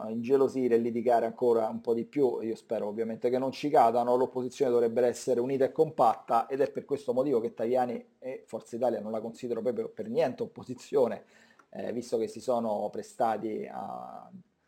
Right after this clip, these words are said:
assolutamente discutibili operazioni a sostegno di questo governo e anche degli altri, eh, anche di quelli precedenti, il sostegno a Monti, il sostegno a tutti, a Renzi indirettamente, no? Mandando le truppe cappellate, ca-, cammellate di Alfano,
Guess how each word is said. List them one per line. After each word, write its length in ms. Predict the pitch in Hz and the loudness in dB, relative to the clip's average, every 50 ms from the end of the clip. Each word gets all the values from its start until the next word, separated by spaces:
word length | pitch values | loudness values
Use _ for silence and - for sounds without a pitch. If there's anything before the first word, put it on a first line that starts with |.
| _ _ _ _ _ | _ _ _ _ _
assolutamente 600 | - - - - 139 131 135 139 147 143 - 139 | -16 -14 -8 -4 0 2 2 2 2 0 0 0
discutibili 600 | 127 127 123 - - 143 143 147 135 117 127 120 | -2 -2 -4 -6 -4 -2 -2 -2 -2 0 2 4
operazioni 760 | 120 110 123 120 123 123 - - - 156 147 131 127 120 117 | 4 4 4 4 2 2 -2 0 4 6 6 6 6 4 2
a 120 | 117 113 101 | 0 0 -2
sostegno 440 | - - 127 - - 139 131 123 117 | -4 -6 -8 -2 0 0 2 2 2
di 80 | 117 | 2
questo 300 | 120 123 117 - - 131 | 2 0 0 -2 -2 2
governo 420 | 131 151 156 156 127 110 98 113 107 | 6 8 8 8 8 6 4 0 -2
e 60 | 104 | -2
anche 240 | 104 104 107 - 110 | -2 -2 -4 -8 -8
degli 240 | 98 95 101 110 120 | -8 -6 -2 0 0
altri, 480 | 107 90 80 - - _ - - 113 | 0 0 -2 -6 -14 _ -6 -2 0
eh, 60 | 113 | 0
anche 400 | 110 107 104 101 107 113 - 117 | 2 0 0 -2 -6 -6 -6 -6
di 100 | 107 110 | -6 -4
quelli 220 | 110 120 120 123 120 | -2 -2 0 0 0
precedenti, 840 | 101 117 113 - - 117 113 139 143 139 127 120 120 117 - - 120 | -2 -2 -4 -2 -4 2 6 8 10 10 10 8 6 2 -4 -4 -2
il 300 | 117 117 117 117 117 113 | 0 0 0 0 -2 -6
sostegno 800 | - - 113 - - 123 120 117 113 113 113 117 110 110 110 - - - - _ _ _ _ - | -10 -16 -10 -4 -2 0 0 0 0 -2 -2 0 0 0 -2 -4 -8 -20 -20 _ _ _ _ -16
a 100 | - 95 | -12 -8
Monti, 600 | 104 113 139 156 156 139 131 131 123 - - 131 | 2 8 10 10 10 10 8 4 -2 -2 0 2
il 340 | 120 120 120 120 117 117 | 4 4 4 2 0 -2
sostegno 680 | - - 113 - - - 120 120 117 113 113 113 110 107 | -6 -10 -10 -8 -6 -4 -2 -2 -2 -2 -4 -4 -4 -4
a 80 | 107 - - | -6 -2 0
tutti, 400 | - 190 190 147 - - - 117 | 2 2 2 2 0 -4 -4 -4
a 60 | 104 | -2
Renzi 520 | 104 101 120 139 151 135 127 123 - - | -2 0 2 2 2 2 0 -4 -8 -6
indirettamente, 840 | 117 117 113 120 120 117 - 120 110 120 147 147 131 123 117 - 120 110 | -6 -2 -2 -2 -2 -2 -4 -6 -6 -4 -4 -4 -4 -4 -2 0 0 2
no? 220 | 117 123 131 131 | 2 2 0 0
Mandando 380 | 120 113 110 117 117 113 113 117 | 0 -2 -4 -4 -4 -2 -2 0
le 100 | 113 113 | 0 0
truppe 260 | 123 127 120 - 123 | 0 -2 -2 0 0
cappellate, 680 | 113 117 117 - 123 120 123 120 117 117 117 123 113 107 | 0 0 -2 -2 0 0 2 2 2 0 0 -2 -2 -4
ca-, 220 | - - 110 110 - | -6 -12 -12 -12 -8
cammellate 720 | - 120 113 113 117 117 117 117 123 127 123 117 117 113 | -6 -4 -4 -2 -2 0 2 4 4 6 4 4 2 0
di 100 | 113 117 | -2 -2
Alfano, 680 | 110 104 - - - 131 131 127 123 117 110 107 - | -2 -4 -4 0 2 4 4 4 2 0 -2 -6 -8